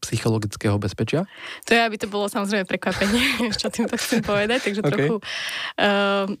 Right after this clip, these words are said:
Speaker 2: predstavme si situáciu, kde máme lekára a sestričku a sestrička pravidelne možno je zvyknutá na to, že ak sa ozve, alebo ak povie nejakú pripomienku, alebo chce nejak, e, navrhnúť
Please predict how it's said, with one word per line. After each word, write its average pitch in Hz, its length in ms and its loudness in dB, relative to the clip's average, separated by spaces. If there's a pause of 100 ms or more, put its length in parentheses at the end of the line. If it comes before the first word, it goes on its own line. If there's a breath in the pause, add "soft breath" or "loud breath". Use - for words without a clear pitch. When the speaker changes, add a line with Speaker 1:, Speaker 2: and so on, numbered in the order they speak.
(180)
Speaker 2:
predstavme 233 500 2
si 233 140 -6
situáciu, 214 640 0
kde 202 460 0
máme 208 400 0
lekára 208 420 2
a - 80 -4
sestričku 202 720 -2
a - 140 -4
sestrička 190 840 0 (280)
pravidelne 190 500 0
možno 190 260 -2
je 180 120 -2
zvyknutá 196 380 -2
na 180 120 2
to, 185 140 -2
že 180 240 0 (380 loud breath)
ak 196 180 2
sa - 180 0
ozve, 208 400 2
alebo 175 400 0
ak - 80 -4 (220)
povie 208 260 2
nejakú 190 220 -2
pripomienku, 220 580 0
alebo 180 460 0
chce - 240 -6
nejak, 180 340 -4
e, 165 220 -2
navrhnúť 190 640 0